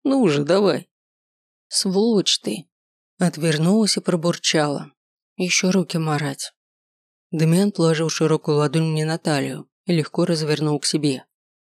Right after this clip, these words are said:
Этого маленького жеста хватило, чтобы чаша моего терпения наконец переполнилась. Сама не знаю как, но я занесла руку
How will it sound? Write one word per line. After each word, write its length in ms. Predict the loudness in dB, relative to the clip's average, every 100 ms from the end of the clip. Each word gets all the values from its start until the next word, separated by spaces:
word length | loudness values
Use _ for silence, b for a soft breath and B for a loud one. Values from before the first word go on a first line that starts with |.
| _ _
Этого 260 | 0 0 2
маленького 460 | 2 0 0 0
жеста 320 | 0 -2 -4
хватило, 460 | -4 -4 -2 0 0
чтобы 260 | -2 -4 -2
чаша 300 | -2 -2 -2
моего 220 | -2 -2
терпения 480 | -4 -2 -2 -2 -2
наконец 460 | -2 0 -2 -4
переполнилась. 880 | -2 -4 -2 0 0 0 -4 -6 -8 _ _ _ _ _ _ -10
Сама 440 | -4 0 2 2
не 120 | 2 0
знаю 320 | 0 0 2
как, 320 | 0 -4 _ _ -2
но 120 | 0
я 240 | 2 2
занесла 480 | 2 2 2 2 4
руку 480 | 2 0 -2 -4